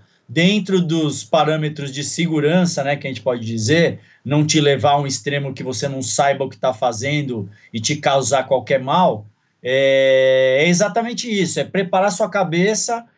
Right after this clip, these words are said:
é, pra que ela esteja concentrada e ela amenize a situação de desconforto que o esforço de alta intensidade traz, né?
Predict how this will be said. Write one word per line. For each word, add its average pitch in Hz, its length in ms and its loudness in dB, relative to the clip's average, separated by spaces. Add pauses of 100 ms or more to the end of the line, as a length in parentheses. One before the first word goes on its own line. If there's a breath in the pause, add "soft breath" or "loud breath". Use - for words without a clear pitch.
(300 soft breath)
é, 147 540 2 (100)
pra 175 260 2
que 175 400 2
ela 160 300 2
esteja 170 340 -2
concentrada 185 880 0
e 220 80 0
ela 208 280 4
amenize 233 960 -2 (300 soft breath)
a 175 100 0
situação 214 540 0
de 214 100 -6
desconforto 208 760 -4
que 190 120 -16
o - 20 -10
esforço 214 500 -2
de 190 120 2
alta 208 180 0
intensidade 214 640 -4
traz, 147 480 0
né? 143 260 -4